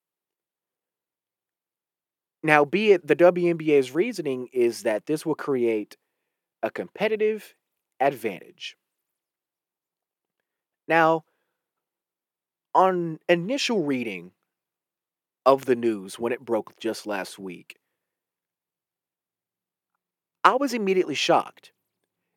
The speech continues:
Especially upon further research, you will come to find out that that same owner offered the W N B A a way to fly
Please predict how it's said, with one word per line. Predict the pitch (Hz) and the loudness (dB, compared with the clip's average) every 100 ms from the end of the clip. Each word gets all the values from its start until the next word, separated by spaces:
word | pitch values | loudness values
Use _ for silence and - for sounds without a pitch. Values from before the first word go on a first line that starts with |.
| _ | _
Especially | - 156 214 254 233 | -4 2 0 2 -2
upon | 202 175 | 0 0
further | - 180 156 | 2 2 2
research, | 139 175 156 127 - | 0 -4 -4 -4 -4
you | 190 | -10
will | 240 247 | -8 -10
come | - 247 233 | -4 -4 -4
to | |
find | 185 180 185 170 | -2 -2 -2 0
out | 165 139 | 0 0
that | - 127 | -4 -4
that | 117 - | -4 -6
same | - 185 233 - | -8 -8 -8 -4
owner | 202 175 90 82 _ _ _ _ _ _ - | -2 -2 -4 -14 _ _ _ _ _ _ 2
offered | 214 208 104 78 - | 2 2 -4 -6 -8
the | 127 | -10
W | 123 147 185 233 | 0 0 2 -4
N | 240 | -4
B | 214 226 208 | -4 -2 0
A | 87 73 _ _ _ - | 0 -6 _ _ _ 2
a | 139 | 2
way | 139 170 | 4 0
to | 190 208 | 0 -4
fly | - 196 165 101 | -2 0 0 -2